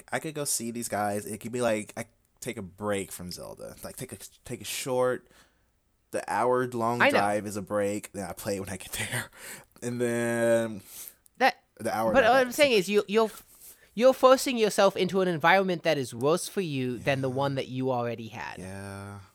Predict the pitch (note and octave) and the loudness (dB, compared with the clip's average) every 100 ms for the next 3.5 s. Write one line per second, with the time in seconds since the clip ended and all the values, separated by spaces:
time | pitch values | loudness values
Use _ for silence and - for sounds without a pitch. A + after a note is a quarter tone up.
0 | _ _ _ _ _ _ _ _ _ - | _ _ _ _ _ _ _ _ _ -20
1 | - F#3+ D4+ E4 C#4+ A3 A#3 E3 D3+ D#3 | -4 4 4 6 4 6 4 4 2 4
2 | F3+ F3 D#3+ C#3+ C#3+ C#3 C3 B2+ A2+ A#2 | 4 2 -2 -2 -6 -6 -6 -4 -4 -6
3 | A2+ A2 G#2 G#2+ | -10 -10 -12 -12